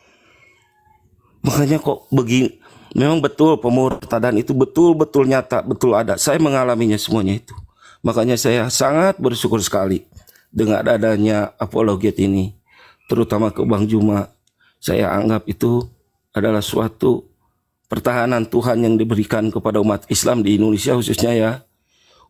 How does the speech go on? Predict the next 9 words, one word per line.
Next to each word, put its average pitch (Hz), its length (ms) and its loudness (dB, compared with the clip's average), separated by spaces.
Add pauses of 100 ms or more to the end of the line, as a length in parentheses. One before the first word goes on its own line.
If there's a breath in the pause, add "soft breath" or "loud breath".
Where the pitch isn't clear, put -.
untuk 120 240 -2
menjaga 117 480 2
pemurtadan 107 640 -2
itu. 101 480 -4 (720 soft breath)
Dan 120 160 2
kepada 113 560 -2 (320)
keluarga-keluarga 117 800 0
yang 113 240 2
lain, 156 480 2